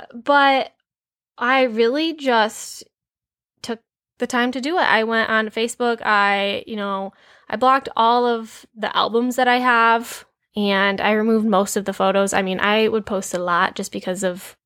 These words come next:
the type of business that I used to have. And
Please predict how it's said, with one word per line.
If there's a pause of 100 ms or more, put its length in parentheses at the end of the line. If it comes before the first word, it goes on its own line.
(140)
the (160)
type
of
business
that
I
used
to
have. (640)
And